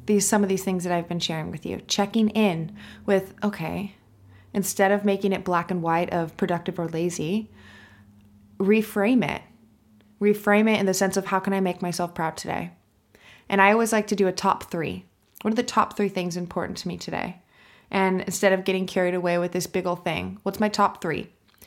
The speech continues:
After I complete that, anything else is a bonus, but I love <laughs> myself no matter what. I love myself no matter what. I support myself no matter what. I'm here for myself no matter what. I can do this.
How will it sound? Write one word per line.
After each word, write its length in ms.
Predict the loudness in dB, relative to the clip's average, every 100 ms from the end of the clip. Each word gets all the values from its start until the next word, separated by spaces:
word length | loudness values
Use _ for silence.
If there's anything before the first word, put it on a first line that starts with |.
| _ -2
After 200 | 0 0
I 60 |
complete 320 | 0 0 -2 0
that, 240 | 0 0
anything 300 | -2 0 2
else 180 | 0 0
is 80 | -4
a 60 |
bonus, 440 | 0 0 2 -2 -2
but 300 | -2 -2 2
I 300 | 2 2 2
love 260 | 0 0
<laughs> 60 | 2
myself 340 | 6 6 6
no 120 | 4 0
matter 260 | 0 0
what. 340 | -2 -4 -4 -12 -20 -20 -18 -4
I 80 | 0
love 180 | 2 2
myself 420 | 2 2 0 0
no 120 | -2
matter 260 | 0 -2 -4
what. 320 | -4 -6 -8 -18 -20 _ -8
I 80 | -6
support 420 | -4 -4 -2 0
myself 360 | -2 0 -2 -2
no 80 |
matter 200 | -4 -2
what. 180 | -2 -2
I'm 120 | -4
here 200 | -4 -6
for 120 | -6 -4
myself 340 | -4 -6 -6
no 60 | -6
matter 220 | -4 -6
what. 300 | -6 -6 -4
I 120 | -4
can 160 | -4 -6
do 160 | -4 -4
this. 360 | -6 -8 -12